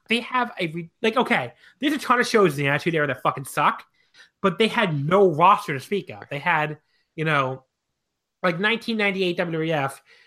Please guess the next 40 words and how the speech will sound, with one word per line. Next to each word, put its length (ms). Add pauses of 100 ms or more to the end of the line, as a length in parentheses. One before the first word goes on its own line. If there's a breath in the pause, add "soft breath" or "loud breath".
(160 soft breath)
you 120
know, 60
had, 200
like, 180
one 120
of 40
the 80
worst 240
<laughs> 0
rosters 360
of 80
all 140
time. 480 (600 loud breath)
And, 420 (220)
you 100
know, 160
like, 160
what 100
do 60
you, 140
they 160
can 80
only 140
do 120
so 180
much 180
with 80
the 60
headbangers, 640
you 60
know? 240
Like, 200
what 140
are 60
you, 100
what 140
are 20
you 80
gonna 180
do? 320